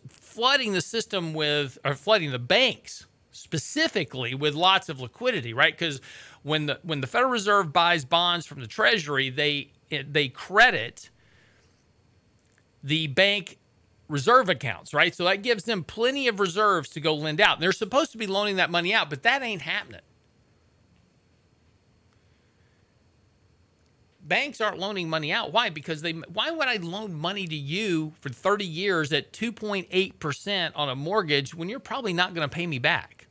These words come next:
<laughs> When I can just go invest it in the markets and I can make a much better return.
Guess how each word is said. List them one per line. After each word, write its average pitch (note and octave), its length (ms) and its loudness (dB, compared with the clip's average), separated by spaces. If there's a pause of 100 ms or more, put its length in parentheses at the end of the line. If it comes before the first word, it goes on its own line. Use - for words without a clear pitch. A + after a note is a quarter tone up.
<laughs> - 60 -14 (1600)
When E3 120 6
I F#3 40 8
can F#3+ 140 0
just F3 180 -4
go F3 100 -4
invest F3 300 -2
it E3+ 40 -6
in C#3 40 -10
the D3 60 -6
markets D#3+ 400 2
and D3 80 -4
I C#3 60 -2
can D3+ 100 -6
make C3+ 160 -4
a - 20 -8
much C3 200 -6
better A#2 180 -6
return. G#2+ 320 -12